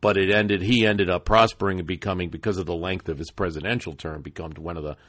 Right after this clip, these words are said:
biggest influences on the Supreme Court. You know, when people say the Earl Warren Court, talking about the sixties, I think what you have to understand is that several of those appointments that led to the Earl Warren Court, even though he didn't appoint Earl Warren, were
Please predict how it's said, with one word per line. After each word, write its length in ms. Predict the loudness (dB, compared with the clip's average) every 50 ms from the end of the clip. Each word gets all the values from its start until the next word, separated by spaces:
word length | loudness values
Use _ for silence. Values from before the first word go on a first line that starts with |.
| _ _ _
biggest 300 | -2 -2 -2 -2 -2 -2
influences 600 | 0 0 0 -2 -2 -2 -2 -4 -4 -6 -8 -8
on 180 | -8 -8 -8 -8
the 160 | -10 -12 -14 -16 _ _ _ _ _ _
Supreme 400 | -12 -12 -8 -6 -6 -4 -4 -4
Court. 240 | 0 2 2 2
You 80 | 4 4
know, 80 | 2 2
when 160 | 2 0 0
people 320 | 0 0 0 0 -2 -4
say 460 | -4 -2 0 0 2 2 0 0 -2 -6 -14 -8 -4
the 140 | -2 0 4
Earl 320 | 8 10 10 10 10 8
Warren 400 | 4 4 4 4 4 2 -2 -4
Court, 420 | -8 -2 2 2 2 2 0 -4 -10 _
talking 320 | -8 -8 -8 -8 -8 -10 -10
about 280 | -8 -6 -6 -6 -6
the 80 | -8 -10
sixties, 540 | -4 -2 -2 -2 -4 -6 -12 -14 -16 -16 -18 _ -20 -20 -12
I 60 | -8
think 180 | -6 -6 -4 -4
what 160 | -4 -6 -4
you 60 | -4
have 200 | -4 -4 -4 -4 -6
to 200 | -8 -10 -8 -8
understand 600 | -8 -8 -10 -12 -10 -4 -2 0 0 0 0 -2
is 80 | -4
that 180 | -8 -10 -10 -8
several 340 | -6 -6 -6 -4 -6 -8 -8
of 80 | -6
those 220 | -6 -6 -6 -8 -10
appointments 640 | -10 -10 -8 -8 -8 -8 -10 -14 -18 -20 -20 -20 -20 _ _ _ _ -12
that 160 | -12 -6 -4
led 200 | -2 -2 -2 -4
to 100 | -6 -10
the 120 | -10 -6 -4
Earl 240 | -2 0 0 -2 -2
Warren 320 | -4 -4 -4 -6 -6 -10
Court, 360 | -8 -2 0 2 2 0 -2
even 200 | -6 -8 -8 -6
though 100 | -8 -8
he 140 | -6 -6 -6
didn't 160 | -6 -6 -8
appoint 320 | -10 -10 -8 -8 -6 -6 -6
Earl 220 | -6 -6 -6 -8
Warren, 500 | -6 -4 -2 0 0 -2 -2 -6 -10 -14 -18 _ _ _ _ _ _ _ _
were 400 | 0 2 2 2 2 0 -4